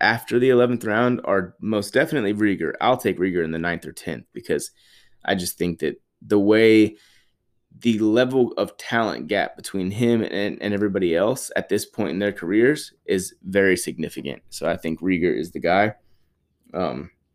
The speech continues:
to own there. I think Marquise Goodwin, or I mean, uh, J J Arcega-Whiteside would be next. Goodwin would be third. And then I really liked Quez Watkins coming out. He has a bunch of speed,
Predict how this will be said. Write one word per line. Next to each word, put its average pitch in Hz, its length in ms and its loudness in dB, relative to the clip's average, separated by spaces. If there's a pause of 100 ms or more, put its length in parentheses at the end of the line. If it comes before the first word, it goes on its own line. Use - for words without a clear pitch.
(760)
to - 160 -2
own 107 240 0
there. 123 200 4
I 117 40 4
think 87 420 -4
Marquise 101 480 -2
Goodwin, 113 420 4
or 110 120 2
I - 20 2
mean, 104 180 2
uh, 90 200 2 (400)
J 107 180 4
J 107 140 4
Arcega-Whiteside 98 680 4
would 95 140 0
be 92 80 -2
next. 131 440 -2 (580)
Goodwin 104 300 4
would 98 120 -2
be 98 140 0
third. 143 580 4 (340)
And 123 120 -2
then 123 60 4
I 123 60 4
really 190 320 6
liked 180 280 0
Quez 151 360 4
Watkins 120 540 -2
coming 156 260 -4
out. 160 400 0
He 123 220 -2
has 110 380 -2
a 101 80 -4
bunch 110 360 -2
of 123 80 -4
speed, 135 500 -2